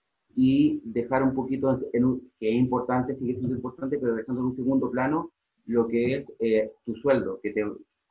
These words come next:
que no vas a tener para comer o, o cosas así. Y como te digo, fue bastante, eh, automático y me llegó una solicitud, tuve que hacer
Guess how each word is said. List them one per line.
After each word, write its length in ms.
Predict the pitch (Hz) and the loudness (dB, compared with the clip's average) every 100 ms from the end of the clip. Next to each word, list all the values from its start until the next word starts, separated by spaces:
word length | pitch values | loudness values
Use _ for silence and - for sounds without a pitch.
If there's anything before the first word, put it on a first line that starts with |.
| _ _ _ _ | _ _ _ _
que 80 | 123 | 0
no 140 | 107 107 | 2 4
vas 140 | 110 | 2
a 20 | |
tener 160 | 117 120 | 2 0
para 240 | 113 110 | 2 0
comer 380 | 107 113 127 120 | 2 0 0 0
o, 40 | 113 | 0
o 280 | 113 107 101 | -2 -6 -6
cosas 260 | 113 113 104 | -8 -10 -16
así. 160 | 98 - _ _ _ _ _ 143 | -18 -20 _ _ _ _ _ -2
Y 180 | 127 - | -2 -2
como 200 | - 117 | 0 2
te 80 | 117 | 2
digo, 240 | 135 151 151 | 4 2 2
fue 140 | 131 | 0
bastante, 920 | 117 117 147 147 156 160 160 - 127 | 0 0 -2 -2 4 4 4 0 -2
eh, 60 | 120 | 0
automático 880 | 120 120 117 127 151 160 165 170 - | 0 0 0 0 0 -2 0 0 -2
y 120 | 120 123 | -2 2
me 160 | 123 | 2
llegó 260 | 120 120 139 | 2 2 2
una 220 | 135 135 | 0 -2
solicitud, 640 | 131 120 127 135 175 185 - _ _ _ | -2 -6 -6 -2 -2 -2 -8 _ _ _
tuve 220 | 151 151 | 0 2
que 60 | 135 | 2
hacer 180 | 131 139 | 0 -4